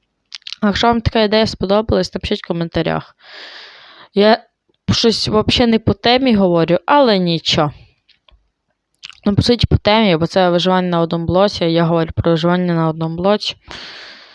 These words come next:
Так, треба буде хату якусь красивішу зробити, бо якось вона щось не дуже красива. Якась коробка непонятна трошки. Ну, але потім постараюсь зробити кращу.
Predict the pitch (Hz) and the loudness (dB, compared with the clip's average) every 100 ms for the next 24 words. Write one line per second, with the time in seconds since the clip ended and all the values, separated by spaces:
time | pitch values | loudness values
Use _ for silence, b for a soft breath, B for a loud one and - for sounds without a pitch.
0 | B _ 190 - - 220 226 214 196 202 | B _ -4 -4 -4 0 0 0 0 -2
1 | 208 196 233 254 220 185 - 175 - 180 | -2 -2 -2 -2 0 -2 -2 -6 -4 -4
2 | 165 - 175 170 - 160 165 160 165 165 | -2 -4 -4 -4 -2 -2 -2 -2 -2 -2
3 | 185 190 185 196 - 180 180 190 180 - | 0 2 2 -2 -4 -4 -4 -6 -8 -8
4 | 190 190 214 185 175 - 165 - 208 226 | -2 2 2 2 -2 -4 -10 -4 0 2
5 | 233 165 151 - _ _ _ _ _ _ | 2 0 -2 -8 _ _ _ _ _ _
6 | _ _ - - 202 - - - - 202 | _ _ -18 -4 -2 -2 -6 -12 -2 2
7 | 196 226 233 - 202 180 170 - 175 180 | 4 2 2 -2 0 0 -2 -2 -2 0
8 | 170 - 170 160 - 160 160 - - 160 | -2 -2 -6 -4 -2 -2 -2 -8 -10 -14
9 | _ _ _ _ _ _ _ b b - | _ _ _ _ _ _ _ b b -6
10 | 208 214 208 208 226 247 - 247 226 208 | 0 2 2 2 2 2 0 -4 -4 -2
11 | 208 202 208 208 185 175 185 - 185 180 | 0 4 4 4 0 -2 -4 -4 -4 0
12 | 170 165 - 185 | 0 0 -4 -12